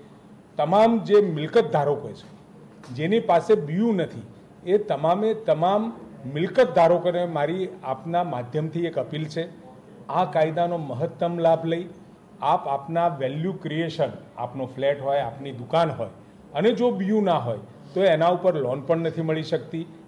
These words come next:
ટાઇટલ ક્લિયરન્સ પણ નથી મળી શકતું. તો આ બધી બાબતો અને તમારો વેલ્યુ, કેપિટલ ઇન્વેસ્ટમેન્ટ આપે જે કર્યું હોય, જે બીયુના કારણે જે ડિક્રીઝ થતું હોય ને ઇન્ક્રીઝ કરી અને યોગ્ય માર્કેટ વેલ્યુના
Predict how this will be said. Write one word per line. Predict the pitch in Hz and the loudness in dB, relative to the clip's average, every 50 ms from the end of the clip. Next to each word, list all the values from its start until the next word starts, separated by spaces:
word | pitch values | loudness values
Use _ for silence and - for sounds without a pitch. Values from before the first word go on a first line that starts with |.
| - - - | -20 -10 -6
ટાઇટલ | 120 120 127 120 160 170 165 | -4 -4 -4 0 0 0 0
ક્લિયરન્સ | 156 - 139 135 127 135 156 170 165 160 - | -2 -6 -6 -6 -4 0 2 2 2 0 -2
પણ | - 170 160 | 0 0 0
નથી | 165 165 160 160 165 160 | 2 0 -2 -2 -2 -2
મળી | 156 156 160 160 | 0 0 -2 -2
શકતું. | - - 160 - - - 165 160 160 - - - - - - - | 0 -2 -2 -2 -2 -6 -6 -6 -6 -6 -12 -20 -20 -20 -12 0
તો | - 214 | 2 2
આ | 240 - - 185 214 233 | 2 2 4 4 4 4
બધી | 233 175 160 147 151 185 214 233 | 4 4 0 0 2 0 0 0
બાબતો | 202 180 175 170 170 185 170 175 156 139 | 4 4 4 4 4 2 2 2 0 -2
અને | 127 131 139 160 190 196 | 0 0 0 -2 -2 -2
તમારો | 190 180 151 151 160 180 196 220 214 | -2 -2 0 2 2 2 4 4 2
વેલ્યુ, | 202 180 139 117 120 135 139 143 165 190 202 202 147 - - - - - - - - | 2 0 -6 -10 -4 -2 -2 0 0 0 0 0 0 -2 -4 -12 -18 -18 -18 -8 -2
કેપિટલ | 139 139 135 220 220 185 220 214 214 214 | 0 0 0 0 -4 0 2 2 2 2
ઇન્વેસ્ટમેન્ટ | 185 151 143 143 175 190 185 - 202 196 185 165 | 0 -2 -2 0 0 0 0 -2 -4 -4 0 2
આપે | 165 147 - 180 165 | 0 0 2 -2 -4
જે | 143 151 170 | -4 -4 -6
કર્યું | 170 - 143 131 156 190 175 - | -6 -6 -6 -4 -2 -2 -2 -2
હોય, | 123 110 92 - - - - - - - - - - - 120 | -2 -6 -6 -10 -14 -20 -20 -20 -20 -20 -20 -20 -18 -16 -12
જે | 117 135 180 202 214 | -2 4 6 6 6
બીયુના | 196 160 139 147 165 196 233 254 247 240 233 214 | 4 2 -4 -4 -2 0 2 2 4 6 6 4
કારણે | 196 202 185 175 170 170 170 185 208 220 | 6 4 4 6 6 6 4 4 2 0
જે | 180 170 196 | 0 0 -2
ડિક્રીઝ | 190 160 147 127 - 160 180 202 202 - | -2 -2 -6 -8 -4 -2 -2 -2 -2 0
થતું | 170 160 160 - 160 151 | 0 0 0 0 0 2
હોય | 160 170 196 202 | 4 4 4 2
ને | 208 214 | 0 -2
ઇન્ક્રીઝ | 202 156 160 156 156 147 - - - 233 254 240 - - | -4 -4 -4 -6 -6 -6 -8 -4 -2 0 0 0 -2 0
કરી | - 185 170 151 127 - - - - - - - | 2 2 2 2 -2 -8 -12 -16 -20 -20 -12 -6
અને | 160 170 208 | -4 -2 0
યોગ્ય | 202 175 139 143 165 208 240 - 208 240 | 0 -2 -2 2 2 2 2 2 2 4
માર્કેટ | 226 208 185 180 175 175 170 - 220 214 - 156 | 4 4 6 4 4 4 4 4 4 4 4 4
વેલ્યુના | 156 156 160 165 185 196 208 214 220 226 247 254 | 0 0 0 0 -2 -2 0 0 0 0 -2 -4